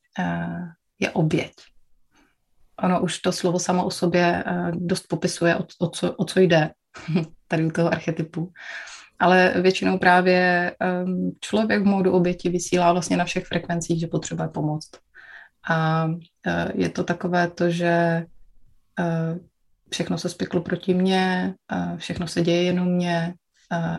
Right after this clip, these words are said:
já nad tím nemám vlastně žádnou moc, nemůžu ty věci ovlivnit,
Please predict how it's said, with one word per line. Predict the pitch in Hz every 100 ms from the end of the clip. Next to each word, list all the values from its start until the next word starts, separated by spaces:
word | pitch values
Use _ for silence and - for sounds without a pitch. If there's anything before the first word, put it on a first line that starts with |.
| -
já | 170 165 165
nad | 165 156
tím | - 175
nemám | 170 165 165
vlastně | 170 - 165
žádnou | 170 160 165 165 165 165 - - _ -
moc, | 180 214 - - - _ _ _ -
nemůžu | 165 170 170
ty | 170
věci | 165 165 -
ovlivnit, | 175 185 185 196 190 -